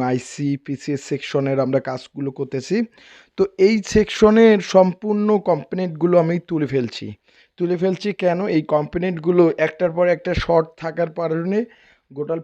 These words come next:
পিসিএসটা কিন্তু, আহ, মানে কোনো ধরনের পাওয়ার নিচ্ছিল না। পাওয়ার না নেওয়ার কারণে কিন্তু আমরা এই যে মাদারবোর্ডটা আপনাদেরকে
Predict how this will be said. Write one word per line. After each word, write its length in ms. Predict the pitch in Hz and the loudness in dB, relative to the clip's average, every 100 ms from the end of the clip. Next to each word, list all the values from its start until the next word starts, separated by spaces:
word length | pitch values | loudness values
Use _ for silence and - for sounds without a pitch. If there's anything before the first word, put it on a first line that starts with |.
| - | -10
পিসিএসটা 580 | 202 202 220 202 - 202 | -16 -10 -6 -6 -6 -8
কিন্তু, 320 | 208 196 202 185 175 - 120 | -6 -6 -4 -2 -2 -4 -4
আহ, 200 | 131 131 127 131 | -4 -4 -6 -6
মানে 160 | 127 127 117 _ _ _ _ _ 175 | -4 -4 -8 _ _ _ _ _ -6
কোনো 140 | 190 | -4
ধরনের 380 | 180 180 190 180 185 | -2 -2 -2 -4 -4
পাওয়ার 240 | 185 180 180 | 0 2 0
নিচ্ছিল 320 | 170 - 127 117 110 | -4 -8 -8 -8 -8
না। 60 | 113 131 | -12 -8
পাওয়ার 240 | 139 151 151 | -4 -2 -2
না 80 | 139 147 | -4 -4
নেওয়ার 240 | 151 151 151 | -2 -4 -4
কারণে 340 | 139 131 143 160 151 | -4 -2 -2 -4 -6
কিন্তু 280 | 147 131 151 147 131 | -12 -10 -10 -6 -6
আমরা 240 | 127 131 127 - 135 | -4 -2 -2 -2 -2
এই 100 | 135 131 _ _ _ _ 123 | -2 -4 _ _ _ _ -20
যে 220 | 123 139 | -6 -4
মাদারবোর্ডটা 560 | 127 123 127 127 139 151 | -4 -4 -4 -4 -4 -4
আপনাদেরকে 500 | 143 139 131 - | -4 -4 -4 -4